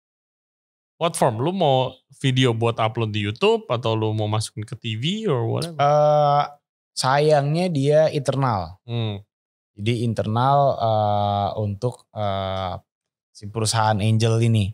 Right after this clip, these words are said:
Speaker 1: Oke, oke.
Speaker 2: Gitu. Cuma, eh, eh, that's one of the many projects that
Speaker 1: Hmm.
Speaker 2: I will be doing. Eh, cuma sebetulnya di mana dia ma-, semakin banyak reach-nya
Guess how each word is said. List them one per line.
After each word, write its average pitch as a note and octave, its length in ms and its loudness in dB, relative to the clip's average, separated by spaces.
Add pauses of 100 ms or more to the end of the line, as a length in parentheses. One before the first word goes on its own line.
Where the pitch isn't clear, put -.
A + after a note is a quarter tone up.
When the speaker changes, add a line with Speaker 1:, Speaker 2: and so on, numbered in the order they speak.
Speaker 1:
Oke, G#2+ 460 -2
oke. G#2+ 180 -4
Speaker 2:
Gitu. F#2+ 380 -2 (420)
Cuma, D#3 460 0
eh, C3+ 880 4
eh, - 20 2
that's C3 260 0
one D3 280 2
of C3 160 -4
the C3 100 0
many C#3 300 4
projects C3+ 640 2
that A2+ 220 0
Speaker 1:
Hmm. A#2 100 -6
Speaker 2:
I A2+ 100 0
will A#2+ 140 0
be B2 160 0
doing. B2 400 -2 (480)
Eh, A2 1000 0 (240)
cuma B2 880 -2 (280)
sebetulnya A#2 1300 0 (720)
di A#2 640 2
mana A2+ 480 2
dia A2+ 340 2
ma-, A2+ 240 -4
semakin C#3+ 460 0
banyak C#3 260 2
reach-nya C#3+ 480 -2